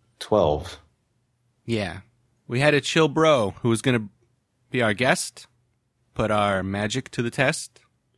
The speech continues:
Speaker 2: but, uh, he canceled, which is kind of like a metaphor for dropping out of school, right? Like,
Speaker 1: Yeah,
Speaker 2: I
Speaker 1: which
Speaker 2: think
Speaker 1: is
Speaker 2: it's a
Speaker 1: pretty
Speaker 2: fun-,
Speaker 1: bold.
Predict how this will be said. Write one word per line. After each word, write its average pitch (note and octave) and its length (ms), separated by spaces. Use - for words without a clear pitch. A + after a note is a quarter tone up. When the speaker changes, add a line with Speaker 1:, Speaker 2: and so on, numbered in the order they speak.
Speaker 2:
but, G2+ 380
uh, G#2+ 580
he B2 180
canceled, F#3+ 480
which C#3 220
is C#3+ 120
kind D#3+ 260
of D#3 60
like C3+ 180
a A#2+ 60
metaphor B2+ 520
for A2 120
dropping G#2+ 420
out G2+ 120
of F2 100
school, F2+ 320
right? A2+ 240
Like, F3 120
Speaker 1:
Yeah, E2+ 360
Speaker 2:
I - 40
Speaker 1:
which G#2+ 100
Speaker 2:
think A2+ 100
Speaker 1:
is G2 380
Speaker 2:
it's - 100
a C3+ 40
Speaker 1:
pretty B2+ 140
Speaker 2:
fun-, E2+ 60
Speaker 1:
bold. F2+ 440